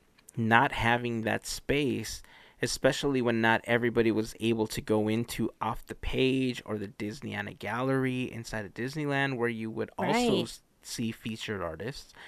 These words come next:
Speaker 1: Wonderground was the place, right? But
Speaker 2: Yeah.
Speaker 1: it wasn't just that. I mean, Wonderground had this much cooler vibe to it than the other two locations because it,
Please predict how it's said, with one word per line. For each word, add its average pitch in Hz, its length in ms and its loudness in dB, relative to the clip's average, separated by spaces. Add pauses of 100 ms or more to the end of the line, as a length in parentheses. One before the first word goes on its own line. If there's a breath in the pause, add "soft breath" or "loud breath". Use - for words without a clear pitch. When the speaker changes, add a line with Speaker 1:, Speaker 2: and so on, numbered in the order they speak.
(640 loud breath)
Speaker 1:
Wonderground 135 480 4
was 127 160 2
the 117 80 0
place, - 460 -4
right? 120 260 2
But 135 260 8 (280 loud breath)
Speaker 2:
Yeah. 202 240 8
Speaker 1:
it - 80 8
wasn't 226 320 6
just 117 320 -2
that. 165 320 6
I 113 80 6
mean, 110 320 4
Wonderground 123 880 4 (1200)
had 143 380 0
this 135 220 0
much - 380 2
cooler 135 540 4
vibe 104 540 4
to 98 240 -2
it 92 280 0
than 104 200 2
the 107 200 0
other 107 320 8
two 107 320 -2
locations 104 800 -4
because 107 420 -2 (640 loud breath)
it, 143 240 8